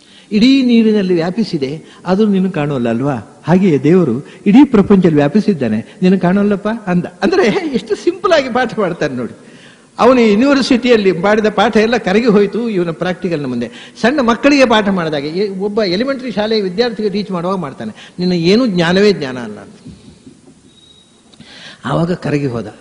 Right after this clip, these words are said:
ಅರೆ ಇಷ್ಟು ಸಣ್ಣ ವಿಷಯ ನನಗೆ ಗೊತ್ತಿಲ್ಲ, ನಾನು ಯೂನಿವರ್ಸಿಟಿಯಲ್ಲಿ ಬಹಳ ದೊಡ್ಡ ವಿದ್ಯಾರ್ಥಿ ಅಂತ ಭ್ರಮಿಸಿಕೊಂಡು, ಶ್ರೇಷ್ಠ ವಿದ್ಯಾರ್ಥಿ ಅಂತ ಭ್ರಮಿಸಿಕೊಂಡೆ, ಈ ಸಣ್ಣ ವಿಷಯ ನನಗೆ ಹೊಳಿಲಿಲ್ವಲ್ಲ. Common sense ಇಲ್ಲ,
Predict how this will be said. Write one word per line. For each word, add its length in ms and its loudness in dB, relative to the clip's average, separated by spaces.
ಅರೆ 300 -10
ಇಷ್ಟು 200 -4
ಸಣ್ಣ 300 -4
ವಿಷಯ 300 -2
ನನಗೆ 200 -6
ಗೊತ್ತಿಲ್ಲ, 420 -2
ನಾನು 260 -6
ಯೂನಿವರ್ಸಿಟಿಯಲ್ಲಿ 640 -6
ಬಹಳ 160 -10
ದೊಡ್ಡ 180 -6
ವಿದ್ಯಾರ್ಥಿ 560 -4
ಅಂತ 60 -14
ಭ್ರಮಿಸಿಕೊಂಡು, 600 -10
ಶ್ರೇಷ್ಠ 400 4
ವಿದ್ಯಾರ್ಥಿ 520 0
ಅಂತ 80 -8
ಭ್ರಮಿಸಿಕೊಂಡೆ, 840 -6
ಈ 100 -6
ಸಣ್ಣ 200 2
ವಿಷಯ 300 2
ನನಗೆ 220 -6
ಹೊಳಿಲಿಲ್ವಲ್ಲ. 640 0
Common 380 2
sense 240 0
ಇಲ್ಲ, 180 -2